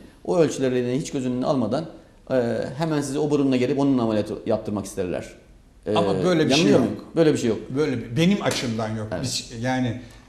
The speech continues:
Speaker 2: e,
Speaker 1: Yani estetik cerrah orada sanatını göstermeli,
Speaker 2: Tabii.
Speaker 1: koymalı, ölçüleri anlatmalı
Speaker 2: Plastik
Speaker 1: hastaya.
Speaker 2: cerrah kiralık bisiklet değildir.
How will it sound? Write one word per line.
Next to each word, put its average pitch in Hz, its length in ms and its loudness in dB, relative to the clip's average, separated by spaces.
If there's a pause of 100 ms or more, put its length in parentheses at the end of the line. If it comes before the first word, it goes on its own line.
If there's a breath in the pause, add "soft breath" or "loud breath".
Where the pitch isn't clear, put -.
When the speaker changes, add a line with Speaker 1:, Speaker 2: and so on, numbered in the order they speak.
Speaker 2:
e, 120 60 -2
Speaker 1:
Yani 151 140 4
estetik 180 260 6
cerrah 180 180 8
orada 185 140 6
sanatını 175 400 6
göstermeli, 139 840 4
Speaker 2:
Tabii. 156 100 4
Speaker 1:
koymalı, 147 520 8
ölçüleri 156 420 10
anlatmalı 151 340 8
Speaker 2:
Plastik 139 180 4
Speaker 1:
hastaya. 170 320 6
Speaker 2:
cerrah 190 240 2
kiralık 165 440 2
bisiklet 143 440 -4
değildir. 120 340 -2